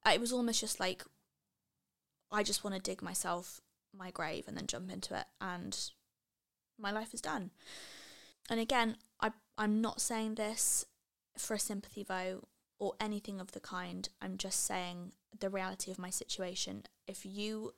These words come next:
feel like you've known rock bottom, you currently feel like you're at rock bottom, you're going into a rock bottom,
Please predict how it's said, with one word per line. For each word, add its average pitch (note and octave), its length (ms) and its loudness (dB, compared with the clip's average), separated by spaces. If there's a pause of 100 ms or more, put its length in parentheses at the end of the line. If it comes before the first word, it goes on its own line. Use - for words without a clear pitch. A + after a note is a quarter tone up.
(140)
feel G#3 260 0
like - 260 -2
you've G3 140 -6
known G3 240 -2
rock - 180 -8
bottom, G#3 520 -2 (680)
you G#3+ 200 2
currently G#3+ 400 0
feel - 180 0
like A3 160 -2
you're G#3 180 -4
at G3 180 0
rock G#3+ 260 -2
bottom, A3 600 0 (1080)
you're G#3+ 140 4
going G#3 320 4
into A3 360 2
a A3 40 2
rock A3 240 2
bottom, A3+ 680 0